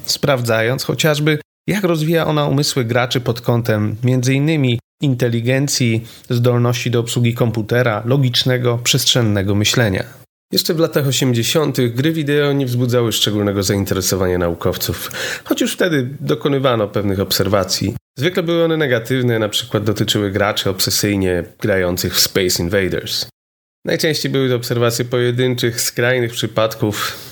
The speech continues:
raczej anegdotyczne historie wybranych nastolatków niż szersze analizy większej grupy graczy. Z drugiej strony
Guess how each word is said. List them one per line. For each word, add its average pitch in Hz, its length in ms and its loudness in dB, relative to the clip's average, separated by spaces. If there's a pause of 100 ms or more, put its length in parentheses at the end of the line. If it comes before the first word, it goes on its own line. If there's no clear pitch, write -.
raczej - 320 -2
anegdotyczne 127 720 0
historie 113 420 -2
wybranych 107 460 0
nastolatków 110 600 0
niż 113 120 2
szersze 110 340 0
analizy 107 400 0
większej 98 420 0
grupy 104 340 -2
graczy. 113 420 -2 (180)
Z - 40 -12
drugiej 226 240 0
strony 202 400 0